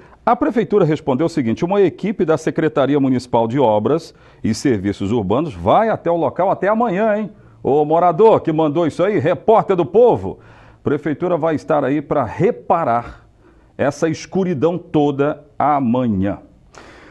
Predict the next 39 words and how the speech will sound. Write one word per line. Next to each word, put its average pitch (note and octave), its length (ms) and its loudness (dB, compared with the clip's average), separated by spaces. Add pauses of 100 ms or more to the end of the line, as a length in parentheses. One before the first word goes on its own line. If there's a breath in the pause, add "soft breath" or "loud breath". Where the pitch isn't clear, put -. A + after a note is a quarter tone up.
(200 loud breath)
Agora, G3+ 480 2
você F#3+ 260 -4
se - 140 -4
lembra E3 300 -2
de G#2+ 80 -4
uma B2+ 120 0
demanda? G2+ 460 -2
Soretama C3+ 800 -2
chegou D3+ 400 -4
lá E3+ 180 -2
do D3+ 140 -4
bairro D#3+ 640 -4
Salvador. E3 1080 -4 (340 loud breath)
Uma A#2 180 0
demanda D3 440 0
dizendo B2 500 -4
que - 120 -6
está B2 400 -4
faltando G#2 520 -4
água, F#2+ 580 -4 (240 loud breath)
né? A#2 160 -2
Todo A#2 460 -4
dia G2+ 280 -4
faltando G2+ 580 -4
água, C#3 260 -2
essa - 180 -6
coisa A2+ 280 -4
toda. B2 340 -4
Aí E3+ 100 -6
eu F#3 80 -2
até F3+ 220 -4
disse C#3+ 320 -6
aqui A2 140 -6
que - 80 -10
Soretama C#3 460 -2
volta A2+ 460 -4
a - 20 -4
ter F#3 160 -6
problema E3+ 640 -4